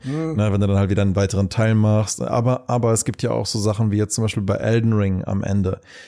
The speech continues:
Speaker 2: Da kannst du ja auch sehr dezent auswählen, welches Ende du haben möchtest.
Speaker 1: Mhm.
Speaker 2: Und eigentlich sind die ähnlich wie bei Mass Effect, bevor sie das damals gepatcht haben, dann einfach drei und, drei, vier, fünf, ein und dieselben Enden mit unterschiedlichen Farben. Oder bei Elden Ring sind es halt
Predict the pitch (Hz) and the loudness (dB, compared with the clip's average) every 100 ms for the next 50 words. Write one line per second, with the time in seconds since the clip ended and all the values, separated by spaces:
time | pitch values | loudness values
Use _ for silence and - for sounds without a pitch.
0 | - - - 123 123 120 104 113 110 98 | -8 -4 0 0 0 0 0 2 0 0
1 | 95 110 123 117 107 - 101 98 104 101 | 2 2 2 0 -2 -2 0 0 -2 -2
2 | 101 104 98 92 95 92 98 101 95 90 | -2 -4 -4 -2 -2 -2 -2 -2 -2 -2
3 | 92 90 101 104 120 120 104 104 110 113 | -4 -4 -4 -4 -4 -4 -4 -2 -2 -2
4 | 101 - 107 110 107 104 107 117 104 98 | -4 -2 -4 -2 -2 -2 -2 -2 0 0
5 | 98 113 113 - 110 - 98 120 104 101 | 0 -2 -4 -4 -4 -6 -6 -4 -2 -2
6 | 95 101 98 - 92 101 101 - 101 101 | -2 -2 -2 -4 -8 -8 -6 -4 -2 -2
7 | 98 98 - - - - - 113 107 104 | -2 -4 -8 -16 -20 -12 -4 -2 -2 -6
8 | - 101 95 95 104 107 98 - - - | -10 -8 -4 -2 0 -2 -4 -12 -14 -12
9 | - 101 101 107 - 110 113 - - 113 | -4 -4 -2 -4 0 0 0 -6 -6 -2
10 | 110 104 101 104 104 101 107 104 98 90 | 0 0 0 0 0 0 0 0 -4 -4
11 | 95 95 - 85 92 95 87 101 95 101 | -6 -6 -6 -6 -4 -4 -6 -6 -4 0
12 | 104 107 104 98 92 95 92 90 92 | 0 0 0 0 -2 -4 -4 -6 -6